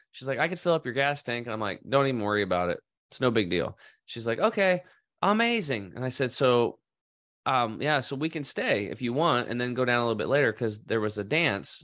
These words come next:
um, at Hippocrates from, like, six P M to nine P M, which is really cool. And,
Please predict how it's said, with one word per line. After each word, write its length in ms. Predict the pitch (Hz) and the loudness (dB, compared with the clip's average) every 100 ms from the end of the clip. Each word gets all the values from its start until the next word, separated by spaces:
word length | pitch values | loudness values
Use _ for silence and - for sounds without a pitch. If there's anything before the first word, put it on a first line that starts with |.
| - | -10
um, 500 | 113 110 101 98 101 | -8 -6 -6 -6 -4
at 140 | - 110 | 0 0
Hippocrates 600 | 113 156 175 107 95 - | 2 0 0 -2 -2 -4
from, 200 | 104 101 | -2 0
like, 220 | 101 - | -2 -2
six 320 | - 113 - | -2 -2 -4
P 220 | - 110 | -4 -4
M 260 | 95 95 101 | -2 -4 -8
to 380 | - 98 92 95 | -8 -8 -6 -4
nine 300 | 143 214 202 | -2 -2 -4
P 140 | 113 | -4
M, 200 | 85 80 - _ _ _ _ _ _ _ _ _ _ | -6 -8 -12 _ _ _ _ _ _ _ _ _ _
which 200 | - 110 | 0 2
is 120 | 110 101 | 2 0
really 220 | 98 85 | 2 0
cool. 300 | 104 85 - - - - - | 0 -2 -2 -14 -20 -20 -4
And, 380 | 127 120 117 | -2 0 -2